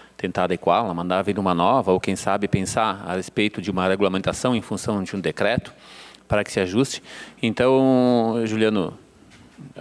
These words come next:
estaremos juntos. Acho que sim, em função, se dá um avan-, se avança em função da, da, da cultura, sim, se avança em função do fomento da cultura, que é muito importante, e de repente fica uma questão um pouquinho, um pouquinho aí conturbada, mas eu acredito que a gente consegue sim, o ano que vem, se debruçar sobre o assunto e, e poder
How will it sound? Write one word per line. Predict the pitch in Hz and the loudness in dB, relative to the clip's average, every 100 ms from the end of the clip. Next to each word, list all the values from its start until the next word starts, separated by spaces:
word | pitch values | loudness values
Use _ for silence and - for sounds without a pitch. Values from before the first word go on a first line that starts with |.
| - | -16
estaremos | - - 117 123 | -4 0 4 4
juntos. | 143 139 92 | 4 2 0
Acho | - | -2
que | - | 0
sim, | 131 | 2
em | |
função, | 127 117 - 135 | 4 2 2 0
se | 117 | 2
dá | 113 | 2
um | 131 | 4
avan-, | 113 113 147 | 4 4 2
se | - 147 | 2 2
avança | 117 104 160 185 117 | 4 4 2 2 0
em | |
função | 117 - 123 | 0 0 2
da, | 104 87 | 4 2
da, | 90 85 85 | 4 4 4
da | 98 | 0
cultura, | - 98 - 151 139 | -4 -2 2 4 4
sim, | - 127 135 - - - - - | 2 2 0 -4 -18 -20 -20 -16
se | - - | -4 0
avança | 95 135 165 131 | 2 2 2 0
em | |
função | - 107 117 | 0 0 2
do | 104 | 2
fomento | - 101 104 143 104 | 0 0 2 0 -2
da | 92 | -2
cultura, | - 92 120 143 | -2 0 2 2
que | - | 2
é | 92 | 4
muito | 117 127 | 4 4
importante, | 117 92 110 139 - - - - - | 2 2 2 0 -2 -10 -16 -8 2
e | |
de | 107 | 2
repente | 117 147 160 - | 2 0 -2 -2
fica | 147 - | -2 0
uma | 123 | 0
questão | 113 104 - 131 | 0 -2 0 2
um | |
pouquinho, | - - 123 101 90 - - - - - _ - | 2 2 0 0 -2 -10 -20 -20 -20 -20 _ -6
um | |
pouquinho | 104 113 - 123 | -2 -2 2 2
aí | 113 | 4
conturbada, | 123 110 107 95 113 147 | 2 2 2 2 2 0
mas | 143 135 131 | 0 2 2
eu | |
acredito | 127 113 113 131 | 0 0 -2 -2
que | - | -2
a | 127 | -4
gente | 131 - | -4 -2
consegue | 120 - 113 127 | -2 0 0 0
sim, | - 120 | -2 0
o | |
ano | 113 | 2
que | 107 | 2
vem, | 92 110 113 | 2 2 0
se | - | -2
debruçar | 95 98 101 101 | 0 2 2 0
sobre | - 110 101 | 0 2 4
o | |
assunto | 92 - 120 131 139 | 4 4 2 4 4
e, | 127 127 123 127 123 | 6 4 4 4 2
e | 117 | 2
poder | - 104 101 110 | 2 4 4 2